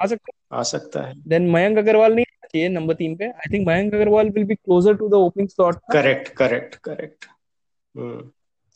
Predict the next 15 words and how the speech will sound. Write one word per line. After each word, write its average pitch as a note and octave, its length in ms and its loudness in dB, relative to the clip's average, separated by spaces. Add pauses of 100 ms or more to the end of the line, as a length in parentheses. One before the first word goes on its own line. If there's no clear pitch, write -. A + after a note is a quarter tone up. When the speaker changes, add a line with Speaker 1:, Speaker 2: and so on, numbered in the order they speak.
(180)
Speaker 1:
तो F3 460 2
let's F3+ 280 2
get G3+ 180 4
Mayank G3 400 2
at A3 160 4
number G3 280 0
three। F3 360 -2 (520)
Speaker 2:
हम्म। C3 440 0 (1300)
Speaker 1:
नंबर F#3 260 2
फ़ोर B3 380 4
कौन B3 240 2
बढ़िया E3+ 240 4
है D#3 60 0
इनके D3 160 0
पास? C3+ 560 -2